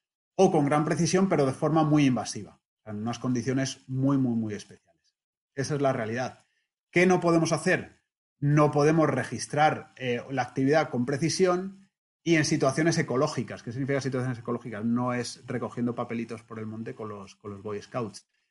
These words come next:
En situaciones ecológicas es un término que se suele utilizar sobre todo en, en psicología, situaciones del día a día, para que nos entendamos, ¿vale? Entonces, como les digo, esto de ponerse un casco y que a uno le registre la actividad cuando va a comprar, esto no existe, no existe,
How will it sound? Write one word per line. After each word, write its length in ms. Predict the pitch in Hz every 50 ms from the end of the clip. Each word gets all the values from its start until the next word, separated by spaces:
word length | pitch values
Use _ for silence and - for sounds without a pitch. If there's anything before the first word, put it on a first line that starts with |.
| _ _ _ _
En 100 | - 139
situaciones 400 | 127 139 123 131 110 139 139 131
ecológicas 480 | 147 - 139 143 139 - 135 127 113 107
es 80 | 117
un 100 | 123 127
término 320 | 120 135 127 127 131 135 135
que 80 | 127
se 100 | 107 107
suele 220 | 107 - 120 113 117
utilizar 540 | 113 113 104 110 117 117 113 107 127 123 -
sobre 220 | - 107 98 95
todo 280 | - 110 110 113 113 113
en, 320 | 113 113 110 110 104 104 104
en 160 | 107 107 107
psicología, 680 | - - 123 123 120 120 120 - - 139 143 151 156 - - _ _
situaciones 520 | - - 156 143 147 135 117 151 165 160 143
del 140 | 123 120
día 180 | 117 123 113 95
a 40 | 87
día, 260 | 87 85 80 - _ _ _ _
para 180 | - 101 92 80
que 80 | 95
nos 120 | 95 90 -
entendamos, 480 | 95 92 92 92 90 90 85 82 - _ _ _ _ -
¿vale? 160 | 127 131 85
Entonces, 280 | - - 123 120 117 -
como 160 | - 123 127
les 120 | 123 123 123
digo, 160 | 139 127 131
esto 220 | 135 - - 160
de 80 | 156 151
ponerse 340 | 151 147 143 143 135 - 156
un 120 | 147 139
casco 400 | - 117 104 - - - 110 110
y 40 | 107
que 120 | 110 110
a 80 | 107 117
uno 200 | 131 143 143 139
le 140 | 127 120 117
registre 440 | 107 110 - - 135 127 - - 139
la 80 | 139
actividad 400 | 131 127 - 143 135 123 107 98
cuando 240 | - 110 107 107 104
va 80 | 110 123
a 60 | 131
comprar, 520 | 151 147 131 127 120 123 135 165 - - _ _ _ _ _ _ _ -
esto 240 | 139 131 - 165 151
no 160 | 139 135 127
existe, 480 | 117 - - - 104 98 - - _ _ _ _ _ _
no 120 | - 107 98
existe, 380 | - - - _ _ _ _